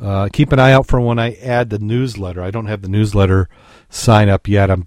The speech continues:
still trying to negotiate with the different newsletter companies. They s-, they charge too much, in my opinion, to send out a, what should be almost free email. It's a cheapskate in me. Uh, but we have, uh, John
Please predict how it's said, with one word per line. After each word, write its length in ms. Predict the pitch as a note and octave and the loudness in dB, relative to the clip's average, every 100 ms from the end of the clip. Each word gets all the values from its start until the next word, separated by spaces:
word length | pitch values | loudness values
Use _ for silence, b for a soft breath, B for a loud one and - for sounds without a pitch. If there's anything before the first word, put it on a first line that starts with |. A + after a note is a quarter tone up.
| _ | _
still 300 | - - G#2 | -14 -4 -4
trying 300 | - G#2+ G2+ | 0 -2 -2
to 80 | F#2 | -4
negotiate 680 | F#2 G#2+ G#2 - G#2+ G2+ - | -6 -4 -4 -4 -6 -6 -6
with 80 | F#2 | -10
the 80 | F2+ | -4
different 420 | G#2+ - G2 - b b b | -4 -2 -6 -6 b b b
newsletter 600 | B2+ A#2 C3+ C3 G#2+ F#2+ | 2 6 6 4 0 -2
companies. 480 | - F#2+ - F#2 F#2 | -4 -8 -6 -6 -4
They 80 | F#2 | -6
s-, 160 | - - _ A2+ | -8 -16 _ -2
they 160 | G#2 F#2+ _ | 0 0 _
charge 380 | - B2+ A#2 - | 0 2 2 -2
too 120 | - | -6
much, 240 | F2+ F2+ F2+ | -6 -6 -2
in 60 | |
my 140 | G2+ G2+ | 2 2
opinion, 480 | - A2+ G2+ F2+ - b b b - | 2 0 0 -4 -8 b b b -10
to 80 | F#2+ | 0
send 200 | G#2+ G2 | 4 4
out 140 | F#2 | 2
a, 60 | F2 _ - | -4 _ -8
what 200 | A2+ - | -6 -4
should 180 | - F#2+ | -4 -2
be 100 | F#2+ | 2
almost 280 | F#2 F2+ - | 2 0 -2
free 380 | - G#2 F#2 G2+ | 0 0 2 0
email. 360 | E2+ E2+ F2 _ - | 2 0 -2 _ -14
It's 120 | - | -4
a 40 | |
cheapskate 540 | - E3+ - - G2+ F#2 | 4 4 4 2 2 2
in 100 | F#2 | 0
me. 180 | F#2+ - b b b b b b | -2 -4 b b b b b b
Uh, 300 | A2 G#2 G#2 | 0 2 2
but 140 | G#2 | 2
we 140 | B2 B2+ | 4 6
have, 480 | D3 C#3 C3+ A#2+ B2 | 6 6 4 2 -2
uh, 340 | A2+ A2+ A2 | 0 0 0
John 680 | G#2+ C3 C3 C#3+ C#3+ C3 | -2 0 0 0 -2 -6